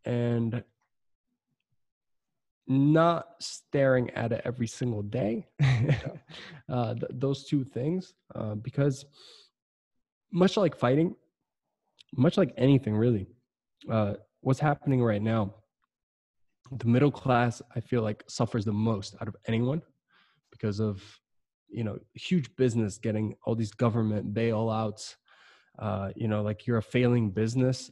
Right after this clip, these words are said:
Speaker 1: and you're costing people even more money. So not only are, like, for,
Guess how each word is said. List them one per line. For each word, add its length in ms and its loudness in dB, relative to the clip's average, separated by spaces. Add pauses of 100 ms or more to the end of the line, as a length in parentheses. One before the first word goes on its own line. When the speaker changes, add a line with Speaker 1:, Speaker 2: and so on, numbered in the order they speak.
Speaker 1:
and 420 -2 (240)
you're 160 -4
costing 580 -2
people 300 -4
even 200 0
more 260 0
money. 300 0
So 140 -4
not 200 2
only 420 4
are, 240 0
like, 320 0
for, 320 0